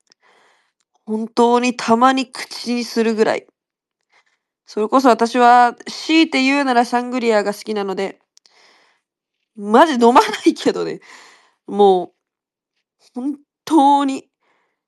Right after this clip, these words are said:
もう一口口にするだけでも私は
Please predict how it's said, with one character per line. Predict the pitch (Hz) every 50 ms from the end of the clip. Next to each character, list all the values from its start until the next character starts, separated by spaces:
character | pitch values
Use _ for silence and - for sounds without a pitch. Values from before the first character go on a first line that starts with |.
| _ _ _ _ _ _ _ _ _ _ _ _ _ _ _ _ _ _ _ _ _
も | - -
う | 220
一 | - - - 403 392 392
口 | - - - - 269 226
口 | - - - - - 311
に | 294 294 302
す | 294 294 269
る | 277 277
だ | 277 269
け | 269 269 254
で | 214 208
も | 190 185 175
私 | 180 185 190 190 208 208 -
は | 208 196 190